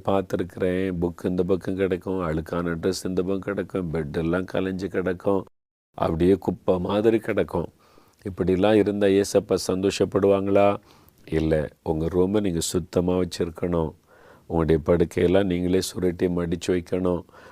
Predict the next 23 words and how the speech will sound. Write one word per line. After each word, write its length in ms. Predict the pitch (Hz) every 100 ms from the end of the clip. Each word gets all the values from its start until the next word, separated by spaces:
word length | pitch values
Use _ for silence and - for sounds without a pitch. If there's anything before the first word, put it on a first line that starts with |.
| -
உங்களுடைய 280 | 92 82 78
புக்ஸ் 220 | 87 -
எல்லாம் 380 | 92 92 98 87
ஒழுங்கா 200 | 90 95
அடுக்கி 440 | 87 85 92 95
நீட்டா 480 | 90 95 90 98 90
வச்சிருக்கணும். 580 | 87 90 90 - 90 78
அப்படியே 360 | - 87 90
குப்பை 340 | 87 95 101 92
மாதிரி 360 | 95 101 98
போட்டு 380 | 90 104 92 101
வைக்கக்கூடாது. 720 | 87 92 - 87 85 78 76 67 _ _ _ _ -
ஏன்னா 460 | - 87 90 85 90
ஏசப்பா 340 | 90 95 92
அதெல்லாம் 420 | 90 78 85 95 101
பார்ப்பாங்க. 520 | 98 92 95 90 82
அந்த 200 | 82 85
ரூம்ல 340 | 87 95 101 92
வந்து 280 | 92 92
தானே 380 | 95 101 113 101
ஏசப்பா 300 | 98 101 104
உங்களை 260 | 98 98 92
ஆசீர்வதிக்கணும். 840 | 95 - 95 98 98 101 98 98